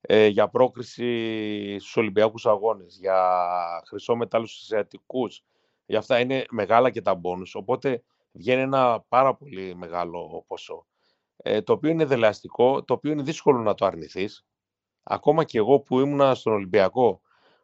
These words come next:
ο, που και τότε από όλες τις ομάδες ήμουνα ο πιο ακριβοπληρωμένος και δούλευα στην καλύτερη ομάδα του, του κόσμου για μένα. Ο Ολυμπιακός είναι,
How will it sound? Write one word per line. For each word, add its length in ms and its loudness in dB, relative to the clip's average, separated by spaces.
ο, 400 -2
που 200 -8
και 140 -2
τότε 380 4
από 380 2
όλες 220 -2
τις 220 -20
ομάδες 380 -6
ήμουνα 380 -6
ο 120 -6
πιο 160 -6
ακριβοπληρωμένος 960 -6
και 320 -4
δούλευα 320 0
στην 140 -8
καλύτερη 340 0
ομάδα 500 0
του, 260 -14
του 180 -10
κόσμου 360 4
για 160 2
μένα. 300 -2
Ο 100 -2
Ολυμπιακός 460 0
είναι, 240 -4